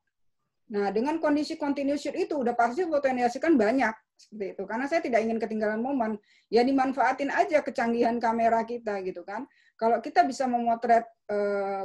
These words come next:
continuous gitu, kenapa kita harus single gitu? Itu kalau saya gitu, seperti itu.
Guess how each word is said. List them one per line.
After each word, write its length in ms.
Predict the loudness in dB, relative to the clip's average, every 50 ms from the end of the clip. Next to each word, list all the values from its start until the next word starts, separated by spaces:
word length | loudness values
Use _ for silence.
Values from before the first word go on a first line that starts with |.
| -8 -6
continuous 720 | -4 -4 -2 0 0 0 0 0 0 -2 -4 -8 -12 -10
gitu, 240 | -8 -8 -8 -8 -8
kenapa 320 | -6 -8 -8 -8 -10 -16
kita 240 | -12 -6 -4 -2 -2
harus 160 | -2 -2 -2
single 400 | -2 2 4 6 6 6 6 4 2 2
gitu? 320 | 0 0 -2 -6 -6 -8
Itu 320 | -8 -10 -10 -8 -8 -4 -2
kalau 240 | 0 2 2 0
saya 480 | 0 -2 -2 0 2 2 4 4 2 0 -2 -4
gitu, 220 | -8 -10 -12 -12
seperti 400 | -12 -14 -14 -12 -10 -10 -10 -10
itu. 160 | -10 -14 -14